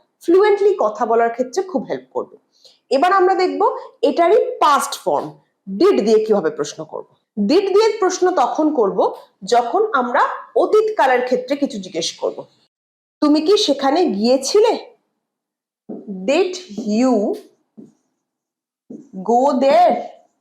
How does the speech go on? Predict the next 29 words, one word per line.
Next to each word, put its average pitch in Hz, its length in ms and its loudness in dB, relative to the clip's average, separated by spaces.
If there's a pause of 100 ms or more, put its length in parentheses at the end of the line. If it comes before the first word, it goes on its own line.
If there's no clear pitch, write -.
(880)
মনে 285 220 0
রাখবে, 320 220 2 (120)
ডিডের 269 320 2 (100)
সাথে 370 240 0 (120)
অতীতকাল 320 440 0 (100)
হলেও 277 200 2 (160)
এই 294 80 2 (100)
ভার্বটা 233 420 2
কিন্তু 294 200 0 (260)
প্রেজেন্ট 220 340 0
টেন্সে 202 340 -2
ইউজ 143 140 -4 (100)
হবে। 113 140 -10 (760)
Did 392 220 2 (140)
মানেই 269 280 2
এটাকে 339 280 2
পাস্ট 240 260 0
টেন্স 226 160 0 (120)
করে 180 200 -4
দিচ্ছে, 185 360 -10 (640)
দুটো 294 180 0 (100)
পাস্ট 339 240 2
টেন্স 311 220 2
ইউজ 247 220 -2
করার 254 260 0
দরকার 160 320 0
নেই। - 120 -6 (120)
Did 320 160 2 (100)
মানেই 330 220 2